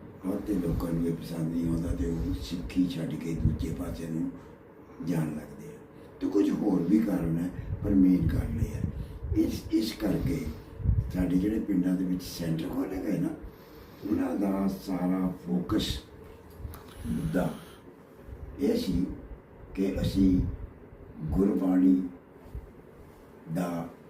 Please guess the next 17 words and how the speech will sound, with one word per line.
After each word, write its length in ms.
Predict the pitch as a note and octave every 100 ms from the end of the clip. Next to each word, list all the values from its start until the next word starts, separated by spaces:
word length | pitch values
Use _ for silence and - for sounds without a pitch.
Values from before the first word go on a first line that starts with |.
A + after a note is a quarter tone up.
| -
ਸੁਨੇਹਾ 600 | - - F#2+ - F2 - - - - - - - - - - - - - - - - - - - - D#2+
ਦੁਨੀਆ 280 | F#2 G2 F#2
ਤੱਕ 180 | F#2 E2
ਪਹੁੰਚਾਈਏ, 580 | D#2+ D#2 E2 D#2 D#2+ E2+
ਜਿਹੜਾ 380 | F2+ - E2+ - - - -
ਸ਼੍ਰੀ 160 | - F#2
ਗੁਰੂ 240 | E3 E3 C#2+
ਗ੍ਰੰਥ 200 | D#2 D#2+
ਸਾਹਿਬ 200 | G2+ -
ਦੀ 100 | -
ਬਾਣੀ 280 | - D#2+ D#2
ਦਾ 140 | D2+ D2+
ਸੁਨੇਹਾ 320 | - - -
ਹੈ 160 | A3+ - - - - - - -
ਤੇ 100 | G2
ਨਾਲ 440 | E2 D#2 D#2 E2+ F#2+
ਨਾਲ 380 | G2 F2+ F2